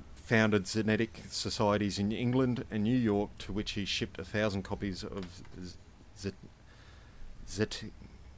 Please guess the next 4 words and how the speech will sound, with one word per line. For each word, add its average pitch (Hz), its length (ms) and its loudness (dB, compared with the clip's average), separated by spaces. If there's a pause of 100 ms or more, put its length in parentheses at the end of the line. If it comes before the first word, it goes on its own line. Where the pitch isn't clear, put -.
(480)
Zetic, 120 400 2 (320)
Zetetic 123 640 -2 (600)
Astrology, - 520 2 (480)
Astronomy. 90 540 -2